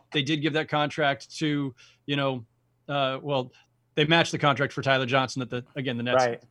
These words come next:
Speaker 1: gave. Um,
Speaker 2: A
Speaker 1: but
Speaker 2: little
Speaker 1: there's a
Speaker 2: Deion
Speaker 1: Tyler
Speaker 2: Waiters tossed
Speaker 1: De-,
Speaker 2: in, yeah.
Speaker 1: Deion Waiters, James
Speaker 2: Sure.
Speaker 1: Johnson. I mean,
Speaker 2: Yeah.
Speaker 1: they, they,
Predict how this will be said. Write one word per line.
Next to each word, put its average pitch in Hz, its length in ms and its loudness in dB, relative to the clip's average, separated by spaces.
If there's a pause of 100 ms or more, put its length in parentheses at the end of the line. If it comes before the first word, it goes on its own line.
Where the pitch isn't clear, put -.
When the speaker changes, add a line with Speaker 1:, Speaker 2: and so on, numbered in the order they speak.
(240)
Speaker 1:
gave. 120 240 -4 (240)
Um, 165 300 6 (280)
Speaker 2:
A 135 60 -4
Speaker 1:
but 139 40 4
Speaker 2:
little 139 180 12
Speaker 1:
there's - 40 2
a 170 40 6
Speaker 2:
Deion 165 80 10
Speaker 1:
Tyler 151 220 10
Speaker 2:
Waiters 151 520 8
tossed 147 320 8
Speaker 1:
De-, 240 120 4
Speaker 2:
in, 139 420 2
yeah. 135 120 0
Speaker 1:
Deion 254 300 6
Waiters, 214 380 10
James 185 300 6
Speaker 2:
Sure. 160 120 8
Speaker 1:
Johnson. 185 400 6
I 185 40 6
mean, 190 140 8
Speaker 2:
Yeah. 208 100 4
Speaker 1:
they, 214 180 6
they, - 60 -6